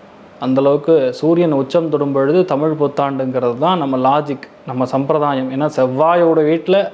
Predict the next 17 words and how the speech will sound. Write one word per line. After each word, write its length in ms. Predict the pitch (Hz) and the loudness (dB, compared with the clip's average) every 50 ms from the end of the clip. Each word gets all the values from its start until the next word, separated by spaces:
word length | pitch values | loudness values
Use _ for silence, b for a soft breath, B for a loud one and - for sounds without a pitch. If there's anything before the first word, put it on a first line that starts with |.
| - - - | -12 -12 -4
சூரியன் 340 | 165 165 160 165 165 156 147 | -2 0 2 2 2 2 0
நிற்கும் 280 | 143 151 - 170 170 156 151 | -2 -2 -2 -2 0 2 4
பொழுது 200 | 147 147 143 139 156 | 4 2 2 2 0
தான் 180 | 175 - - - - B B B B B B B B B B - 127 | 0 0 -2 -6 -12 B B B B B B B B B B -2 0
அரசாங்கம், 600 | 135 151 151 - 170 170 170 165 165 175 202 208 185 139 | 0 0 0 0 0 0 0 0 0 0 0 0 0 0
ராஜாங்கம், 600 | 139 156 160 156 170 165 165 160 156 185 208 190 143 139 | 0 0 2 2 2 2 2 0 -2 -4 -2 0 0 0
அரசியல் 440 | 151 170 - - 214 208 196 196 185 - | 0 0 -2 0 2 2 2 2 0 -2
சம்பந்தப்பட்ட 520 | 175 170 165 160 160 156 151 151 143 143 143 139 | -2 -2 -2 -2 -2 0 -2 0 0 0 -2 -2
விஷயங்கள்ல 540 | 135 - 170 160 151 147 143 151 170 180 170 139 135 | -2 -2 -2 0 0 0 0 0 0 0 0 0 -2
நாட்டம் 280 | - 143 - 147 143 131 | -2 -2 -4 -4 -4 -2
அதிகரிக்கிறது. 600 | 131 135 131 131 131 120 127 123 120 123 147 175 170 - 131 123 123 | -4 -4 -4 -4 -6 -4 -4 -6 -4 -2 -2 -2 -2 -4 -4 -4 -4
நம்ம 300 | 135 156 175 190 190 185 - | -2 -2 -2 -2 -2 -2 -2
சூடான 560 | - 156 160 165 170 170 175 185 196 202 190 165 147 | -2 0 2 2 2 2 2 0 0 0 0 0 0
ஒரு 120 | 143 135 127 131 | 0 -2 -2 -2
இடம் 220 | 139 151 151 151 - - - 143 | -2 -2 -4 -6 -12 -12 -6 -6
பேசிக்கலா 420 | 139 127 139 135 135 139 147 147 147 - B B B B B B - - | -4 -2 0 0 0 0 0 -2 -2 -8 B B B B B B -6 -2
தமிழ்நாடுங்கிறது. 720 | 123 131 147 151 151 143 135 131 131 131 127 123 131 - | 0 0 2 2 2 0 -2 -4 -6 -8 -10 -12 -12 -14